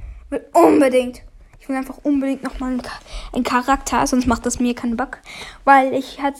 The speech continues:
habe jetzt die Sp-, die Charakter jetzt auch recht hoch, nicht mehr so tief.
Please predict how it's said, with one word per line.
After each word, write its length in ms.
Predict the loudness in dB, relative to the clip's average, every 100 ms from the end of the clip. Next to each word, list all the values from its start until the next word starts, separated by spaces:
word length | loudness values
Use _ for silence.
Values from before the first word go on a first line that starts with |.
| -6
habe 200 | -2 0
jetzt 200 | -2 -4
die 220 | -6 -6 -6
Sp-, 240 | -10 -18 _ -8
die 400 | -6 -4 -6 -10 -18 _ -20 _ _ _
Charakter 380 | 0 0 0 0
jetzt 120 | 2
auch 160 | 0 2
recht 340 | 0 0 -2
hoch, 200 | -4 -2
nicht 160 | -4 -4
mehr 100 | -4
so 80 | -4
tief. 440 | -6 -6 -6